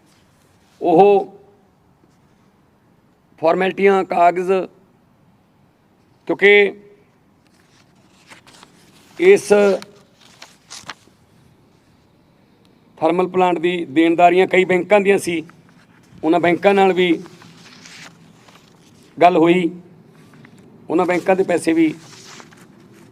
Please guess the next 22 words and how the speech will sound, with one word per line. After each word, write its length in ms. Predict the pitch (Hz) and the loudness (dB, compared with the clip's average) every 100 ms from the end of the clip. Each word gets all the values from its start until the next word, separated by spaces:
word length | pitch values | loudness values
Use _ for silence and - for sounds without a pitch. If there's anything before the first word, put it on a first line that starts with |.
| 131 | -10
ਜਦੋਂ 240 | 151 160 156 - - _ - | -4 -4 -4 -12 -20 _ -10
ਟ੍ਰਿਬਿਊਨਲ 360 | 160 160 160 165 | -6 -4 -2 -2
ਦੇ 80 | 156 | -4
ਵਿੱਚ 180 | - - | -6 -12
ਚੱਲਿਆ, 380 | - 135 143 147 131 - - - - - - - - - | -12 -8 -4 -2 -4 -12 -20 -20 -20 -20 -20 -20 -20 -20
ਕੋ-, 100 | - - | -20 -16
ਕੋ-, 200 | - 143 - - - - | -12 -12 -12 -20 -20 -10
ਫੈਸਲਾ 280 | 127 117 151 | -8 -4 -2
ਇਹਨੂੰ 140 | 156 | -2
ਖਰੀਦਣ 260 | 147 143 160 | -4 -4 -2
ਦਾ, 80 | |
ਤਾਂ 140 | 160 160 | 0 -2
ਉਹ-, 140 | 156 | -2
ਉਹਦਾ 260 | 147 151 160 | -4 -2 -2
ਵੀ 200 | 151 151 - - - - - _ _ _ - | -2 -6 -12 -20 -20 -20 -20 _ _ _ -20
ਸੈੱਟਅਪ 360 | - 151 147 147 - - | -6 -4 -4 -6 -8 -6
ਹੋ 80 | 131 | -4
ਗਿਆ, 140 | 147 | -2
ਸਾਰਾ 320 | 139 135 143 - - - - | -4 -4 -4 -6 -14 -20 -18
ਸੈਟਿੰਗ 320 | - 120 131 | -12 -8 -6
ਹੋ 100 | 123 | -6
ਗਈ। 160 | 139 | -8